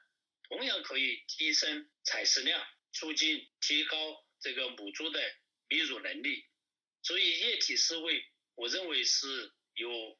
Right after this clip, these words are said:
很多好处的。那么还有一个好处呢，就是我们使用液体饲喂后，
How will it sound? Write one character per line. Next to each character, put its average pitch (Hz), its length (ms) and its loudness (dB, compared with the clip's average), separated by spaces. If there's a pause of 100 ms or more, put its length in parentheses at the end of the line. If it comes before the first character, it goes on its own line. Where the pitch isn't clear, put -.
(120)
很 92 180 -8
多 151 140 -4
好 - 220 -6
处 131 220 -6
的。 - 140 -6 (400)
那 151 100 -4
么 165 80 0 (360)
还 - 160 0
有 254 140 2
一 180 80 2
个 165 100 -2
好 - 220 -8
处 156 160 -4
呢， 117 140 -2
就 123 180 -6
是 - 200 -4 (600)
我 113 80 -10
们 139 240 -2
使 - 240 -2
用 131 100 -2
液 170 180 2
体 - 120 -6
饲 - 220 0
喂 143 180 -4
后， 135 280 -10